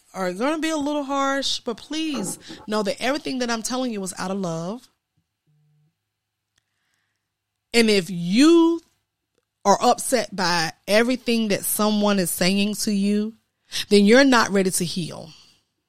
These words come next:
If you take offense to people trying to help you,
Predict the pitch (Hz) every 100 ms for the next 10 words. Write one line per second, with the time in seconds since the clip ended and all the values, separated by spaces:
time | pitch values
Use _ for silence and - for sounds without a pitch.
0 | _ _ _ _ _ _ _ _ - -
1 | - - 185 175 208 285 - 285 - 214
2 | - - 294 165 - - - - _ _
3 | _ _ _ _ _ _ _ - - 294
4 | 285 247 233 226 214 - - - 247 277
5 | 277 262 - 208 175 - 320 403 - -
6 | -